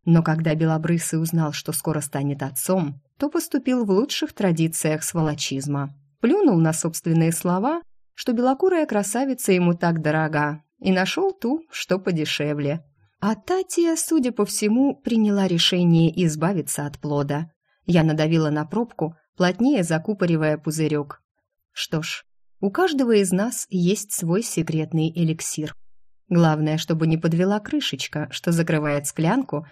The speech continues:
в которой плещется снадобье. Колокол пробил четыре раза. Надо торопиться, скоро начнётся тренировка. Увы, я опоздала.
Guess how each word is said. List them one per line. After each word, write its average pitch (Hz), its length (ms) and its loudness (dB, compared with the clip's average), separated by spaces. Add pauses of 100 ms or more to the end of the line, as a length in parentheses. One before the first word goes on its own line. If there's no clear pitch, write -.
(120)
в - 80 -20
которой 175 480 0
плещется 151 640 -4
снадобье. 143 680 -4 (520)
Колокол 359 480 2
пробил 214 440 0
четыре 175 460 0
раза. 151 480 -4 (220)
Надо 151 340 4
торопиться, 160 760 -4 (100)
скоро 233 420 0
начнётся 170 640 -2
тренировка. 151 760 -2 (520)
Увы, 214 600 2
я 170 340 2
опоздала. 147 800 -4